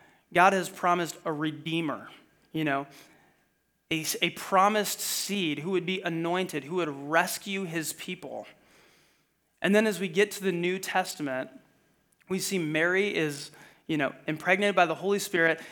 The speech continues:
and she is told that she will give birth to a son, and his name is going to be Jesus. Now, you've probably heard that name plenty of times before. Here's what the name Jesus means. Yahweh is salvation.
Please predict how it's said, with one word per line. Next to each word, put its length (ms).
and 140
she 280
is 180
told 640
that 140
she 180
will 160
give 340
birth 360
to 200
a 60
son, 640
and 160
his 200
name 260
is 100
going 220
to 80
be 260
Jesus. 920
Now, 300
you've 180
probably 320
heard 240
that 140
name 340
plenty 340
of 80
times 240
before. 280
Here's 260
what 220
the 80
name 280
Jesus 340
means. 320
Yahweh 720
is 240
salvation. 760